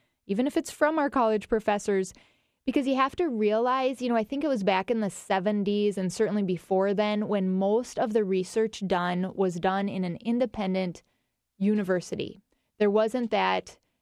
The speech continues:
opening for a biased spin.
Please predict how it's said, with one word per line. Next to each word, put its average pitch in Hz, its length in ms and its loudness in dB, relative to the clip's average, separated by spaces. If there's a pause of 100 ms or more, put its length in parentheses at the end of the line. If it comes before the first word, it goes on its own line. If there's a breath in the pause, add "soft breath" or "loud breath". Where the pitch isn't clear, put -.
(320)
opening 202 440 0
for 180 180 -2
a 175 60 0
biased 175 580 -2
spin. 165 600 -4